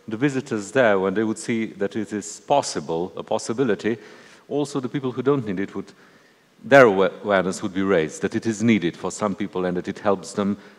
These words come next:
And also I think that if people sometimes coincidentally, also the people who see, uh, get to see, uh, a documentary or, or movie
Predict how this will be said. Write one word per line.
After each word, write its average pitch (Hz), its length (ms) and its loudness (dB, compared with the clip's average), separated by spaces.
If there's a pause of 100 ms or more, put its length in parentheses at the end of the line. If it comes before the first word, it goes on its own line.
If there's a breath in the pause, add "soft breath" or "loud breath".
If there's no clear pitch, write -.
And 110 300 -2 (540 loud breath)
also 139 320 2
I 123 100 6
think 135 280 0
that 120 200 0
if - 220 -14
people 127 400 -4
sometimes 123 640 -2
coincidentally, 120 800 -2 (260 loud breath)
also 113 380 -6
the 110 80 -12
people 113 260 -4
who 120 140 -6
see, 117 420 -4 (400 loud breath)
uh, 98 300 0 (800)
get 113 180 0 (100)
to 113 80 -12
see, 110 540 -4
uh, 92 400 -2 (240)
a - 80 -6
documentary 107 640 0
or, 98 340 0
or 107 160 -2
movie 98 460 0